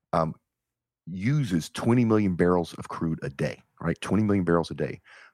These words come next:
But we actually internally don't consume twenty million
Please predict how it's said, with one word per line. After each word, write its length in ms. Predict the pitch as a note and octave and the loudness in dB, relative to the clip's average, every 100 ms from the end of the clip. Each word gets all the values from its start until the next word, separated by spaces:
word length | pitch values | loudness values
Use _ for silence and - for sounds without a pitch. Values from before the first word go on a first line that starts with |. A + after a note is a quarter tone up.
| _ | _
But 80 | A2 | 0
we 180 | F#2+ G#2 | 4 4
actually 480 | A2 D#3+ - A2+ G2 | 2 0 -4 -4 -4
internally 460 | F2 E2+ - C3+ G2 | -6 -6 -4 -4 -2
don't 260 | G2 G2+ | -2 -2
consume 640 | - D#2 - - F3 F#3 | -6 -10 -10 -4 0 2
twenty 300 | F#2 - D#2 | 0 -2 -2
million 340 | D2 C#2+ B1+ | -2 -4 -6